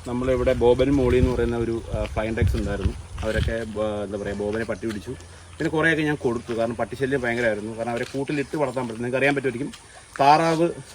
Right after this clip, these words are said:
ആ, അത്തരം ജീവികളെ നമ്മൾ കൂട്ടിലിട്ട് വളർത്തി കഴിഞ്ഞാൽ സ്മെല്ലും കാര്യങ്ങളൊക്കെ ആവും. അതിനെ തുറന്നിട്ട് വളർത്തിയെങ്കിൽ മാത്രമേ അത്രമാത്രമുള്ള ആ ഒരു,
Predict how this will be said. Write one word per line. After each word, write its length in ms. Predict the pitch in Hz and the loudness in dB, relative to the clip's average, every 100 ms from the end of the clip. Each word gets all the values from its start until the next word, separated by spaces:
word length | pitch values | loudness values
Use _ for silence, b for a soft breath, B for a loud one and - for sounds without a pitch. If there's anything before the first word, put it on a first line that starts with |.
| - 139 | -8 -2
ആ, 260 | 139 135 | 0 0
അത്തരം 320 | 127 151 156 | 0 0 2
ജീവികളെ 300 | 139 139 139 | 4 4 4
നമ്മൾ 180 | 139 131 | 4 2
കൂട്ടിലിട്ട് 480 | 127 123 123 139 127 | 0 -4 -2 -2 0
വളർത്തി 240 | 123 113 | 0 0
കഴിഞ്ഞാൽ 260 | 123 107 117 | -2 -2 -4
സ്മെല്ലും 340 | - 117 127 | -6 -4 -2
കാര്യങ്ങളൊക്കെ 340 | 120 110 107 104 | -2 -2 -2 -4
ആവും. 140 | 117 - B B B - | -6 -8 B B B 2
അതിനെ 100 | 175 | 6
തുറന്നിട്ട് 400 | - 175 190 185 | 10 10 10 10
വളർത്തിയെങ്കിൽ 420 | 170 151 165 160 | 6 8 6 6
മാത്രമേ 480 | 151 135 131 135 139 120 | 4 2 0 0 -2 -4
അത്രമാത്രമുള്ള 760 | 113 131 131 127 127 120 120 - - | -4 0 0 0 -2 -2 -2 -6 -10
ആ 80 | 127 | -2
ഒരു, 280 | 127 123 | 0 2